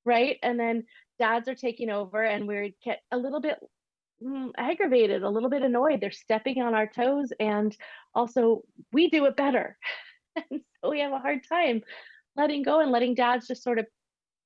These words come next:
get in there and do it their way. And I think that it's really important that as co-parents, we take responsibility for ourselves and for what we are bringing to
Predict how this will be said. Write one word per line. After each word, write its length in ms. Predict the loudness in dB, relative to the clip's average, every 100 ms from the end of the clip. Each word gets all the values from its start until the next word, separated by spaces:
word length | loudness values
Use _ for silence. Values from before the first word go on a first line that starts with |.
| _
get 160 | -2 0
in 160 | 2 2
there 240 | 2 2
and 200 | 0 0
do 160 | 0 0
it 120 | 0
their 200 | 0 0
way. 140 | 0 -2 _ _ -4
And 260 | 0 -2 -4 -16 -16 -8
I 60 | -4
think 220 | -4 0
that 200 | 0 -2 -6 -8
it's 160 | -4
really 180 | 0 0
important 360 | 0 0 0 0
that 100 | 0
as 100 | 0
co-parents, 380 | -2 0 -2 -2
we 80 | -4
take 160 | -4
responsibility 600 | -4 -4 -4 -4 -2 0
for 140 | 0 0
ourselves 540 | -2 0 0 2 -2
and 160 | -2 -2
for 120 | 0
what 240 | 0 0 -2
we 200 | 0 2
are 140 | 2
bringing 380 | 0 -4 -4
to 80 | -6